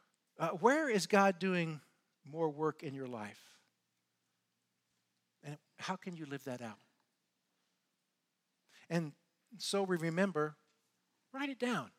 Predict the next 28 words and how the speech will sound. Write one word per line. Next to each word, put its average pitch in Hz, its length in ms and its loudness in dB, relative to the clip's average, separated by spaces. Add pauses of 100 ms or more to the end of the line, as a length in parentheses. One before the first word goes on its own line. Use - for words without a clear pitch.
(1000)
Write 196 160 8
it 220 60 4
down 220 180 8
on 220 160 2
that 202 200 6 (440)
connection 202 480 2
card, 190 300 4
yellow 190 160 4
connection 185 400 0
card, 190 260 8 (280)
or 196 120 4
that 175 220 8
bulletin. 196 500 4 (680)
Um, 160 280 2 (200)
write 220 280 6
down 220 340 6
that 185 320 4
good 262 340 -2
purpose 233 560 2
that 170 280 4
God, 208 440 4 (200)
that 175 180 -12
you 233 100 0
want 226 200 -2
God 190 220 6
to - 80 -6
fulfill, 170 560 2 (920)
or 175 240 4